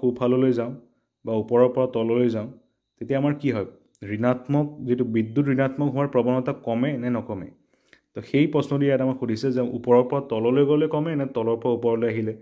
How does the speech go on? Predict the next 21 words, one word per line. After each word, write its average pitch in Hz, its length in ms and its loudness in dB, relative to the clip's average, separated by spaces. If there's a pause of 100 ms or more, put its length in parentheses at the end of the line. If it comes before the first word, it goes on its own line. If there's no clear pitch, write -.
(340)
নে 120 60 -6
বাওঁফালৰ 107 500 0
পৰা 139 160 -2
সোঁফাললৈ 135 520 0
গ'লে 156 200 0
নে 156 80 -6
সোঁফালৰ 123 400 -2
পৰা 135 140 -4
বাওঁফাললৈ 107 500 -4
গ'লে? 87 220 -12 (760)
তো 120 80 0
ইয়াত 120 220 4 (160)
আমাৰ 139 180 0
চাৰিটা 120 380 -2
উক্তি 139 260 0
দিয়া 120 200 4
আছে 113 180 -4 (520)
আৰু 107 180 -4
চাৰিটাৰ 117 420 2
ভিতৰত 139 300 0
দুটা 120 300 -2